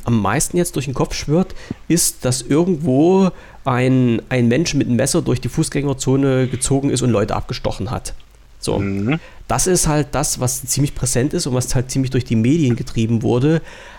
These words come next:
Speaker 1: äh,
Speaker 2: Mhm.
Speaker 1: was in, äh, äh, Würzburg war das, ich seh's gerade jetzt, ja.
Speaker 2: Genau, ja, ja.
Speaker 1: Genau. Also was jetzt aber ein bisschen in den Hintergrund geraten ist, und das ist das, ähm, was mich persönlich und halt auch aus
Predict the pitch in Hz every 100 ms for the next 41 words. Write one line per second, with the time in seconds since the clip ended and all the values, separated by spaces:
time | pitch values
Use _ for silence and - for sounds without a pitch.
0 | - - 117 110 127 147 131 123 127 127
1 | 120 120 120 117 139 143 - 110 - 104
2 | 104 - - - 107 - - 107 101 -
3 | 120 113 120 - 131 127 117 110 - -
4 | - 135 123 - 147 - 147 - 127 127
5 | 127 123 196 - - 127 - 123 139 214
6 | 240 - 127 - 117 101 104 110 151 -
7 | 131 120 117 113 120 131 123 123 117 107
8 | 107 - - - - 117 117 - 123 -
9 | - 110 123 143 139 110 117 110 98 -
10 | 104 104 -